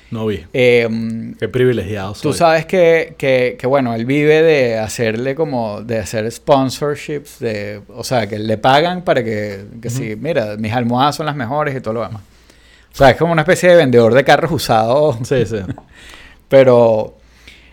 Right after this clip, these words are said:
Speaker 2: eh, alguien le pagó para que hiciera un video
Speaker 1: El cameo.
Speaker 2: de
Speaker 1: No.
Speaker 2: agradecimiento,
Speaker 1: Ok, no.
Speaker 2: eh, a, a una compañía, eh, este,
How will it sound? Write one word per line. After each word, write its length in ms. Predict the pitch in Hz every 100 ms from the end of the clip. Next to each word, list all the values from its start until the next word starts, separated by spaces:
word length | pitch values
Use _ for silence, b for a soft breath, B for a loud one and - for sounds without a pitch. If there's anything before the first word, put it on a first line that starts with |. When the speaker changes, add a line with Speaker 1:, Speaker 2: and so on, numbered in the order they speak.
| b -
Speaker 2:
eh, 640 | 127 127 120 117 113 - _
alguien 400 | 143 135 139 170
le 140 | 185
pagó 500 | 175 160 175 151 147
para 180 | 147 123
que 120 | 120
hiciera 260 | 113 123 123
un 160 | 147
video 720 | 156 160 160 143 135 143 147 -
Speaker 1:
El 260 | - 120 113
cameo. 540 | 127 117 101 90 82 - _ _ _
Speaker 2:
de 640 | 143 135 139 127 123 120 -
Speaker 1:
No. 180 | _ 135
Speaker 2:
agradecimiento, 1160 | 127 123 123 117 - 120 147 135 110 110 113 - _ _
Speaker 1:
Ok, 220 | 110 104 101 95
no. 200 | 95 - _ _ _ _
Speaker 2:
eh, 520 | 151 120 117 110 110 - -
a, 560 | 131 110 110 107 104 107
a 180 | 131
una 260 | 113 110 120
compañía, 800 | 151 135 160 196 220 190 196 190 -
eh, 420 | 120 113 110 110 - 110 139 135 135
este, 560 | - 113 - - 104 95